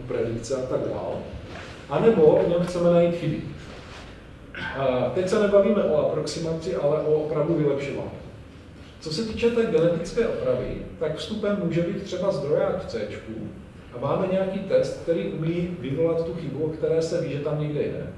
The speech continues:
A pak máme pozitivní testy, které definují, jak to má fungovat dobře. No a dá se udělat analýza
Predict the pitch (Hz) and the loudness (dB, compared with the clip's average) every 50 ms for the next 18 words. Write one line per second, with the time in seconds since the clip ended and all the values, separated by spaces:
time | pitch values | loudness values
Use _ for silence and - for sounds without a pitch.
0 | - - - - - - 156 151 160 180 185 208 208 - - 147 131 - 151 156 | -16 -18 -18 -16 -6 -4 -2 -2 0 0 0 0 0 0 -2 -4 -6 -4 -4 -4
1 | 170 165 - 196 175 - 151 147 - - 160 160 156 165 165 165 165 - 127 127 | -4 -4 -4 -6 -4 -4 -4 -6 -6 -6 -8 -8 -2 0 0 2 2 0 0 -2
2 | 135 143 143 147 151 151 147 - - - 151 147 143 143 143 - 120 123 123 135 | -2 -4 -4 -4 -2 -2 -2 -4 -2 -2 -2 0 0 0 0 -2 -2 -6 -6 -2
3 | 135 135 - 123 113 110 110 110 107 101 - - - - - - - - - - | 0 2 2 2 0 -4 -6 -6 -8 -10 -12 -14 -16 -16 -16 -18 -18 -18 -18 -18
4 | - - - - - - - - - - - - 139 156 151 156 151 143 131 131 | -18 -18 -18 -18 -18 -18 -18 -18 -18 -18 -8 -2 -2 0 0 0 0 0 0 0
5 | 123 - - - - - - - - 147 - 170 170 175 - 208 202 - 170 185 | -2 -2 -4 -8 -10 -14 -14 -8 -2 0 2 2 2 2 0 0 -2 -2 0 2
6 | 190 190 190 185 - - 143 151 147 151 165 170 - 170 170 170 170 170 170 170 | 4 4 4 4 0 0 0 0 0 0 0 0 2 4 4 4 4 2 -2 -4
7 | - | -6